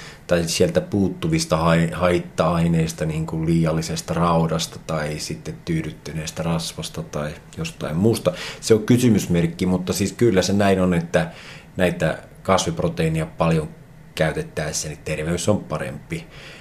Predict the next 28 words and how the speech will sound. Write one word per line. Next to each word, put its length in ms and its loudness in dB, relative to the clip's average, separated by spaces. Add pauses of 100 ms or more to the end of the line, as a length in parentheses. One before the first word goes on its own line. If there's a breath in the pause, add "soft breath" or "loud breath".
(140 loud breath)
E, 240 4
sit 200 0
mä 100 6
vielä 180 8
haluaisin 300 6
sanoa 200 4
noista 280 2
eläinproteiineista 1300 2
sen, 360 -2
että 260 -8
ne 160 4
on 100 4
kyllä 240 0
kanssa 540 0 (440)
niinku 200 -2
semmonen 460 2
luokka, 340 4
että 120 -4
niitä 200 0
ei 60 2
pidä 300 2
ajatella 520 0
yhtenä 440 0
ja 60 -4
samana. 520 -2 (600 loud breath)
Esi-, 420 -4
maitotaloustuotteet, 1300 2 (200)
kananmunat, 920 2